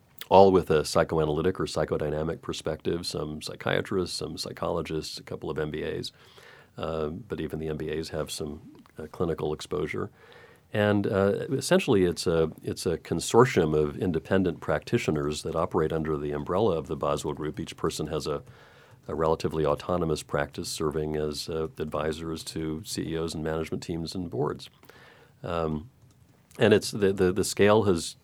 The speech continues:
evolved considerably over the years. We've been incredibly lucky. Uh, my own practice tends to be working with C E Os of very large, some of the largest companies in the world.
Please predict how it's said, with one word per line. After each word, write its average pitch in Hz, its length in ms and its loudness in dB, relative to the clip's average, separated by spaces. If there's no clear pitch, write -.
evolved 85 460 0
considerably 87 520 0
over 85 160 0
the 85 80 -2
years. 85 180 0
We've 87 80 0
been 78 300 -4
incredibly 78 640 -2
lucky. 82 480 0
Uh, 78 300 -6
my 78 140 -6
own 80 140 -2
practice 80 580 -4
tends 78 240 -4
to 90 100 -6
be 78 140 -4
working 78 320 -2
with 76 180 -6
C - 140 -6
E 80 160 -4
Os 76 140 -4
of 76 100 -6
very 76 200 -2
large, 78 340 -2
some 87 100 -4
of 73 60 -6
the 71 60 -6
largest 73 280 -6
companies 78 340 -6
in 76 100 -8
the 71 60 -8
world. 87 380 -8